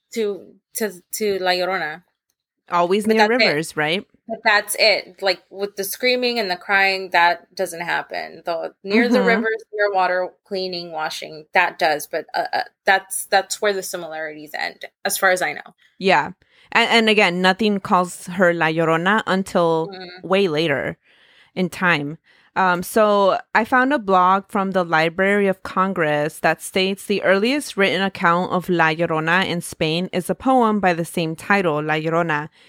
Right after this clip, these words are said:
Speaker 2: It was written in eighteen forty-nine, and, uh, this appears to be the first mention of her in Spain, at least in writing.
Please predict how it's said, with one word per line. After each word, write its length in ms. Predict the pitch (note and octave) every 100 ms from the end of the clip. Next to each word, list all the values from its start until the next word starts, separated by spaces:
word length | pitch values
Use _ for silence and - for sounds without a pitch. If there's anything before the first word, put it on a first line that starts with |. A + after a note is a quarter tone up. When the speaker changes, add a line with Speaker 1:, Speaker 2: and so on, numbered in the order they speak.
| _
Speaker 2:
It 80 | G3+
was 180 | A3 G#3
written 340 | F#3+ F3+ A3+ B3
in 140 | G#3
eighteen 420 | - F3+ G3+ A3+ A#3
forty-nine, 760 | G#3+ F3+ E3+ E3 D#3+ F3 B3 - _ _ _
and, 500 | - G3+ F#3+ F#3+ F#3
uh, 340 | - F3+ F3 E3+
this 600 | E3+ E4 F#4 - - - -
appears 320 | G3 G#3+ G#3+
to 100 | D4+
be 80 | D#4
the 120 | D#4+
first 380 | - G3+ G3+ -
mention 380 | F#3 F#3+ F#3+ E3+
of 140 | D#3
her 200 | E3 D#3+
in 220 | - D#3+
Spain, 500 | D3+ - F3 D3+ C3+ -
at 160 | E3 D3
least 240 | G3 -
in 180 | G3+ D#3+
writing. 500 | D3+ D3+ C3+ -